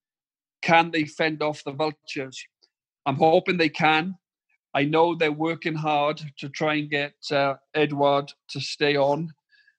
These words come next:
because I know he's got a contract. So they are the two things that, you know, are at the forefront of my mind in terms of the new season.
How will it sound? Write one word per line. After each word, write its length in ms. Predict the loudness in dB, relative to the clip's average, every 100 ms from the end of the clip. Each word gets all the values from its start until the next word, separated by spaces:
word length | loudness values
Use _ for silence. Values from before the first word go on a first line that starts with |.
| _ _
because 680 | -6 -2 2 4 2 -2 -10 -4
I 100 | 2
know 160 | 2 2
he's 120 | 2
got 160 | 0
a 60 | 0
contract. 800 | 2 2 2 0 2 2 -2 -20 _ _ _
So 220 | -8 -6 -2
they 180 | 2 2
are 60 |
the 120 | 0
two 500 | -6 0 2 4 2 0 _ _ -6
things 400 | 0 0 0 -2
that, 320 | 2 2 2 -4 -14 -16 _ _ -8
you 120 | -4
know, 220 | -2 0
are 120 | -2
at 120 | -4 -6
the 80 | -8
forefront 560 | -4 -2 -2 -4 -4
of 80 | -6
my 420 | 0 2 4 0 -2
mind 420 | -4 -4 -8 -12
in 140 | -14 -6
terms 320 | -4 -4 -2
of 200 | -4 -4
the 60 |
new 220 | -6 -6 -4
season. 400 | -2 0 -2